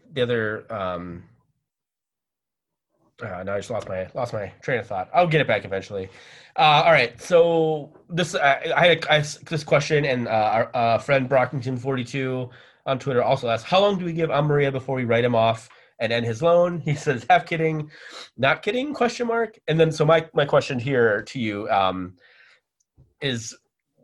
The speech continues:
right now you have to, gun to your head, you have to purchase or not purchase Amarilla's contract. So his contract ends at the end of the year, um, with Minnesota having a, a, a, an option to buy that contract. We've had several of these contracts,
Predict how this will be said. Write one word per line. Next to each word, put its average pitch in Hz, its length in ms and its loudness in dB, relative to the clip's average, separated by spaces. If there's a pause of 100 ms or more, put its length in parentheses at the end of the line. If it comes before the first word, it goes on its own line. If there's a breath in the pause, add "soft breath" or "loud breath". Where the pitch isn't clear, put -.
(160)
right 170 420 2
now 123 540 2
you 143 140 -2
have 135 160 4
to, 151 100 -16
gun 147 200 2
to 151 60 -6
your 156 120 0
head, 135 200 0
you 131 60 -2
have 120 80 -4
to 113 220 -6 (100)
purchase 143 420 -6
or 127 180 -2
not 120 220 0
purchase 127 300 -8
Amarilla's 113 400 -4
contract. 113 520 -6
So 156 120 0
his 156 120 0
contract 165 400 0
ends 135 260 -2
at 123 100 -4
the 127 100 -4
end 120 120 0
of 120 40 -6
the 120 80 -6
year, 92 360 -6 (380 soft breath)
um, 101 300 -4
with 113 160 -8
Minnesota 127 300 -4
having 107 260 -4
a, 107 40 -4
a, 104 480 -8
a, 98 160 -6
an 104 60 -8
option 110 300 -2
to 120 60 -8
buy 98 600 0
that 95 180 -6
contract. 85 440 -12 (600 soft breath)
We've 135 200 -4
had 117 360 0 (260)
several 131 640 0
of 95 80 -8
these 95 180 -10
contracts, 95 760 -6